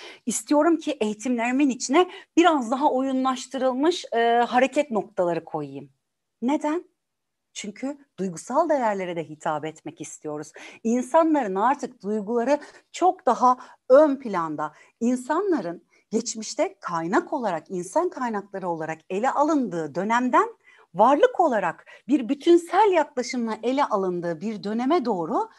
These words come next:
hareket ediyoruz. Dolayısıyla duygusal değerler çok kıymetli. Ve bu hayat değiştiren ve sosyal etki arasında, yani kendini gerçekleştirme, kendini a-,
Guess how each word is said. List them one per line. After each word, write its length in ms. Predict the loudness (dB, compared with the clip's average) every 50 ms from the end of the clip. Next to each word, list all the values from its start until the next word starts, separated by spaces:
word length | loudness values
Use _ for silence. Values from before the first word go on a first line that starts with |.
| _ _ -12
hareket 480 | -6 -6 -4 -4 -4 -6 -6 -6 -4
ediyoruz. 460 | -6 -6 -4 -4 -4 -4 -6 -6 -8 -8
Dolayısıyla 640 | -8 -6 -6 -8 -10 -10 -8 -8 -8 -6 -8 -8
duygusal 580 | -8 -8 -8 -8 -10 -12 -10 -10 -8 -8 -8 -8
değerler 460 | -8 -8 -8 -8 -8 -8 -8 -8 -10
çok 240 | -14 -18 -20 _ _
kıymetli. 600 | -18 -16 -16 -14 -16 -18 _ _ -16 -16 -16 _ _ -20 -20 -20 -20 -20 _ _ 2
Ve 340 | 4 4 4 4 0 -4 -8 _ _ _ _ _ _ _ 2
bu 140 | 2 4
hayat 360 | 6 6 6 6 6 4 0 -2
değiştiren 540 | 0 0 0 -2 0 4 4 6 6 4
ve 80 | 2 -2
sosyal 440 | 0 0 0 -2 0 0 0 2 2
etki 320 | 2 -2 -4 0 2 4
arasında, 480 | 4 4 4 0 -4 -6 -6 -4 0 2
yani 260 | 4 4 4 2 0
kendini 440 | -2 -2 0 0 0 -2 -2 0 2
gerçekleştirme, 960 | 4 6 6 4 2 -2 -8 -6 -4 -4 -4 -4 -6 -12 -8 -4 -4 -4 -2
kendini 460 | 0 0 0 0 0 -2 -2 -2 -2
a-, 240 | 0 0 -2 -4 -4